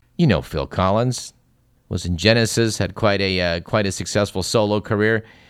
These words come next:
Well, Phil Collins announced a few months back that his new main thing is the Alamo. No, we're not talking rental cars. We're talking about the Mission battle scene in San Antonio.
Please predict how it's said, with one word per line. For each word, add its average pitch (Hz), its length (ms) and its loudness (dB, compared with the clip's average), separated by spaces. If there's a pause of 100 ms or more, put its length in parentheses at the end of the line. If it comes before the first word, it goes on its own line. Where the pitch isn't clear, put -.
(160)
Well, 135 240 2
Phil 202 220 0
Collins 180 640 -2
announced 139 400 -2
a 107 60 -14
few 156 180 -4
months 143 220 0
back 135 320 -2
that 123 100 -8
his 117 200 -6
new 175 240 0
main 170 380 2
thing 151 420 0
is 131 580 0 (580)
the 104 220 -4
Alamo. 113 640 0 (1300)
No, 147 240 6
we're 165 120 2
not 185 180 0
talking 165 300 2
rental 139 280 0
cars. 113 680 0 (500)
We're 120 300 0 (180)
talking 135 300 2
about 127 340 2
the 120 240 -4
Mission 143 680 0
battle 139 360 2
scene 107 500 -2
in 110 400 0
San 127 260 2
Antonio. 120 760 0